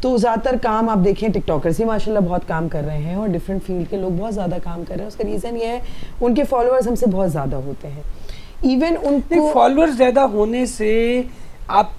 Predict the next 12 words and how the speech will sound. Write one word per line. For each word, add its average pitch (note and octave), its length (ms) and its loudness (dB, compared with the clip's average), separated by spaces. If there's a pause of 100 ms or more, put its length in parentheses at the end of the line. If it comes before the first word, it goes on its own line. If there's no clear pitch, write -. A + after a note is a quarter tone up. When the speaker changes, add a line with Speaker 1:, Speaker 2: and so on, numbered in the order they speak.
(200)
Speaker 2:
actor C4+ 420 4
अच्छे C4 360 0
हो A#3 140 4
सकते B3 360 -4
हैं, C4 160 -2
इस B3+ 200 -6
चीज़ C4 220 -4
की C4+ 80 -4
तो B3+ 100 0
guarantee A3+ 420 0
नहीं C4+ 260 0
है। B2+ 100 -8